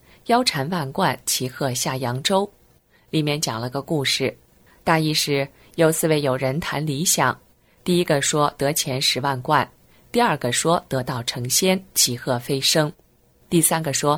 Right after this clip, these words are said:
想去扬州见见世面，第四个说全部都要，腰缠十万贯，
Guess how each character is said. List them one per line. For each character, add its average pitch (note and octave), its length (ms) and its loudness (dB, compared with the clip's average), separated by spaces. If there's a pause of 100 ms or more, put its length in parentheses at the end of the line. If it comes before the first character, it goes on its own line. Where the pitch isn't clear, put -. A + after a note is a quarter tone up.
(200)
想 B2+ 200 -2
去 C#3 140 -2
扬 B2 220 -2
州 - 280 -2
见 C3+ 160 -4
见 B2 200 -4
世 - 200 0
面， C3+ 320 -2 (600)
第 E3 120 4
四 D#3+ 200 0
个 C3 160 -2
说 C#3+ 360 0
全 B2+ 300 -2
部 C3 160 -4
都 F#3 220 -2
要， G3 280 2 (340)
腰 B3+ 180 2
缠 C#3 280 -2
十 - 200 0
万 C3+ 220 -2
贯， D3+ 300 2